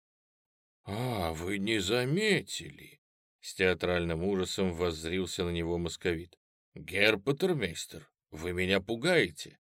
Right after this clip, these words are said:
«Сестра Катарина монахиня»,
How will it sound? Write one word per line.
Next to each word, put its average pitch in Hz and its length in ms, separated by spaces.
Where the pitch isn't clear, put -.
«Сестра 87 640
Катарина 87 640
монахиня», 82 1120